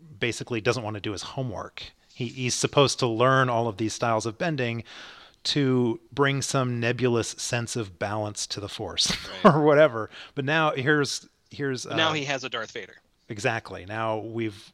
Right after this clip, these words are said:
Speaker 1: we've name-checked Fire Lord Ozai, and it's been suggested that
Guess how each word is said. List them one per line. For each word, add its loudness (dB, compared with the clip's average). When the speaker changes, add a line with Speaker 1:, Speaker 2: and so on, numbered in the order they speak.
Speaker 1:
we've -4
name-checked 0
Fire 0
Lord -2
Ozai, -6
and -12
it's -12
been -8
suggested -8
that -8